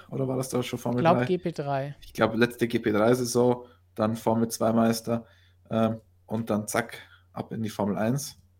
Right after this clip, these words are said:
Speaker 1: Also das war schon richtig, richtig, richtig ordentlich, was er da abgeliefert hat. Und deswegen, nee, hab, hab ich relativ wenig Zweifel bei, bei ihm.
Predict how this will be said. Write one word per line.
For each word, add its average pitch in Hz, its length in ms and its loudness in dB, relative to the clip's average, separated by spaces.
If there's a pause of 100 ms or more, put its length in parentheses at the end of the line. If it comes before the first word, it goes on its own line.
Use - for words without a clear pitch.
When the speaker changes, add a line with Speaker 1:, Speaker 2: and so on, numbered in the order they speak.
(680)
Speaker 1:
Also 113 360 2
das 117 220 4
war 127 300 10
schon 147 480 6 (1400)
richtig, 131 360 6
richtig, 95 260 2
richtig - 420 -6
ordentlich, 104 340 2
was 104 120 0
er 101 140 2
da 104 100 4
abgeliefert 120 460 0
hat. 151 200 0 (1000)
Und 107 120 -8
deswegen, 110 680 0 (880)
nee, 113 160 -6 (100)
hab, - 200 -4
hab 131 100 6
ich 151 80 2
relativ 160 300 2
wenig 135 220 0
Zweifel 131 260 -2
bei, - 380 -8
bei - 80 -10
ihm. 107 200 -8